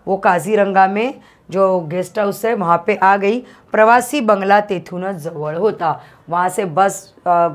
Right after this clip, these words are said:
थोड़ा फ्यू डिस्टेंस में वहाँ पे मेरा रेस्ट हाउस था। तो उन्होंने आपको बैठे बैठे, हमारे लेखक ने आपको पूरा सफ़र करवा दिया, जंगल सफ़र करवा दिया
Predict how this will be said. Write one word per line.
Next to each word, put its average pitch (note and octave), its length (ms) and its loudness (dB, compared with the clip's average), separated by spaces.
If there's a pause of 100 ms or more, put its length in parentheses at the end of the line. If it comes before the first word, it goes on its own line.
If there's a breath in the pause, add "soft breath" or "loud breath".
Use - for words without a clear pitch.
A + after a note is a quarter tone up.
(280)
थोड़ा F3+ 220 2
फ्यू G#3+ 260 -6
डिस्टेंस F#3 460 -6
में G#3 280 -6 (380 soft breath)
वहाँ D#3+ 340 -4
पे A#3 220 -2
मेरा F3 380 -2 (160)
रेस्ट E3 340 -6
हाउस F3+ 260 -2
था। F#3+ 300 -2 (360 soft breath)
तो F#3+ 240 2
उन्होंने F#3 400 0
आपको F#3+ 340 0
बैठे E3+ 360 0
बैठे, F#3 240 -2
हमारे F3+ 360 2
लेखक F3 420 -4
ने F#3+ 100 -4
आपको F#3+ 460 0 (460 loud breath)
पूरा F#3 540 2 (400)
सफ़र - 340 -12
करवा G3 340 -4
दिया, G#3 300 -4 (560 soft breath)
जंगल F#3 280 -4
सफ़र G#3 320 -4
करवा F3+ 340 -2
दिया F#3 300 -2